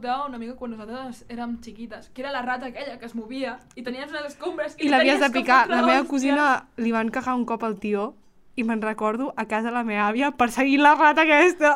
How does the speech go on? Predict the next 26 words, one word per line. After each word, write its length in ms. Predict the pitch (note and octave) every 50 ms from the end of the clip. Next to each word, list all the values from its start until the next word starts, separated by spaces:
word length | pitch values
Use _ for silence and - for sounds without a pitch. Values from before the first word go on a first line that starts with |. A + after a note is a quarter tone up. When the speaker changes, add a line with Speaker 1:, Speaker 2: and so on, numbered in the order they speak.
| - -
Speaker 2:
És 160 | E4 F#4 E4 -
que 80 | D#4+ B3+ C4
quin 220 | D#4 D#4+ F4 E4 E4
riure! 600 | D#4+ D4 D4 D#4+ E4+ D4+ D4 C4+ B3 A#3 A3 A3+ - _ _ _ _ _ _ -
Era 240 | B3+ A#3+ A#3 A#3+
Speaker 1:
És 40 | B3+ C4+
Speaker 2:
boníssim. 640 | C4+ C4 C4+ D#4 D#4+ - - - B3 A3+ G#3+ G#3+ G#3+ - - - _ _ _ _ _ _ _ _ _ _ _ _ _ _ C4
Speaker 1:
Sí, 320 | B3 - C4+ B3+ B3 A#3+
ja 140 | A#3+ A#3 A#3
no 80 | A#3 B3
és 60 | A#3+ C4
joc 120 | C4+ B3+
de 80 | A#3+ G#3+
taula, 280 | G#3 G#3+ G#3+ G#3 G3+ G3+
no? 120 | G3+ G#3+
Però 140 | G#3+ A3 A3+
sí 140 | A3 - A3+
que 60 | A#3
és 60 | A#3+
veritat 300 | B3 B3+ A#3 G#3 G#3 A#3
que 140 | - - A3
hi 80 | A3 A3
ha 260 | G#3+ A3 G#3+ G#3+ G#3
Speaker 2:
Sí. 260 | G#3+ - A#3 G#3+ G3+ G3 - - - - - - _
Speaker 1:
Pròxim 420 | F#4 G4+ A4 G4 - G#4 G4 F4 E4
podcast! 680 | E4+ F#4 G4 - - B4 C5 G4+ D4 C4 C4 - -